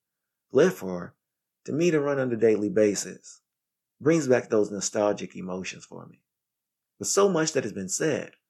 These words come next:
what are some of the benefits as far as the health standpoint? Bodily benefits from your health. From a health benefit side,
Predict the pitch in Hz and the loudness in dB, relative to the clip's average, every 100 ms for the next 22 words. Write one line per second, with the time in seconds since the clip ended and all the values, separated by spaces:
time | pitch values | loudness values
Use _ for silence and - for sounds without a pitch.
0 | _ _ - 107 - 139 101 85 85 110 | _ _ -2 0 0 0 -2 -4 -4 -2
1 | 101 - 87 - - - _ _ - - | -2 -6 -12 -12 -20 -20 _ _ 0 2
2 | 104 - 95 - _ _ - 185 - - | 2 0 -10 -12 _ _ -2 -2 -2 -8
3 | - 87 - 82 82 _ _ _ _ _ | -10 -12 -12 -16 -18 _ _ _ _ _
4 | _ _ _ _ _ _ _ _ _ _ | _ _ _ _ _ _ _ _ _ _
5 | _ _ _ _ _ _ _ _ _ _ | _ _ _ _ _ _ _ _ _ _
6 | _ _ _ 95 117 147 135 98 92 101 | _ _ _ 2 4 6 2 -2 -6 -4
7 | 95 98 87 - _ - - _ _ _ | -6 -6 -8 -10 _ -20 -20 _ _ _
8 | _ _ _ _ _ _ _ 101 104 101 | _ _ _ _ _ _ _ 0 4 4
9 | 82 - _ _ _ _ _ _ _ _ | 0 -4 _ _ _ _ _ _ _ _
10 | _ _ _ _ - - _ _ _ _ | _ _ _ _ -20 -20 _ _ _ _
11 | - 147 135 - 240 240 - 107 98 92 | -4 -2 0 2 2 2 -2 -2 0 -2
12 | - 92 85 90 | 0 0 0 -6